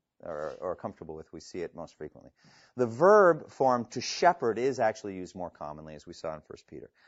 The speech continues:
Other passages clearly prove the interchangeability of these terms. I think Acts twenty really does a good job with this. "For Miletus,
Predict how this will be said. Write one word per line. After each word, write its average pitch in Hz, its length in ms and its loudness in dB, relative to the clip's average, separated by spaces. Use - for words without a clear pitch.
Other 147 220 8
passages 135 580 6
clearly 135 320 0
prove 120 220 -6
the 107 140 -6
interchangeability 120 840 -2
of 117 60 -4
these 120 180 -6
terms. 120 420 -8
I 127 80 2
think 175 220 -2
Acts 160 280 8
twenty 151 520 -2
really 135 320 4
does 117 160 0
a 101 40 -6
good 95 140 -4
job 92 240 0
with 90 140 -10
this. 98 280 -6
"For 151 140 2
Miletus, 143 680 0